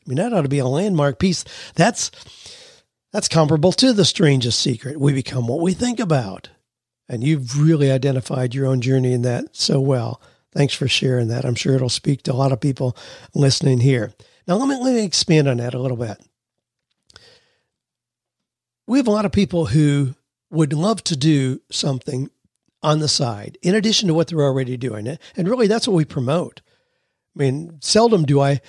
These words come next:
tell somebody, "Hey, just quit what you're doing. You know, we'll figure something out." No, it's, "Let's create something that you can do on the side." Well, the obvious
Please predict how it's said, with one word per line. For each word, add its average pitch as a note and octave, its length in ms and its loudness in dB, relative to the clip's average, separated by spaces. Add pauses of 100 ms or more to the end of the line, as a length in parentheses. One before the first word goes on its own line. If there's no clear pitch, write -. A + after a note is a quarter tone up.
(140)
tell D#3+ 160 0
somebody, C3+ 380 -2 (120)
"Hey, D#3+ 120 -2
just C4+ 200 2
quit - 200 -2
what E3 140 -2
you're D3+ 160 -2
doing. C3+ 340 0
You C#3 100 -2
know, C3 100 -2
we'll C3 100 -4
figure B2+ 260 -6
something B2 400 -6
out." - 280 -12 (520)
No, F3+ 140 0
it's, - 220 -6
"Let's A3+ 280 -2
create F3+ 560 0
something C3 680 -4 (160)
that F3 160 -8
you E3+ 280 2
can F#3 280 -2
do D3 360 0
on C#3 220 0
the C3+ 100 -2
side." A2+ 440 -4
Well, D#3+ 280 0
the C#3 180 -2
obvious C#3 500 -4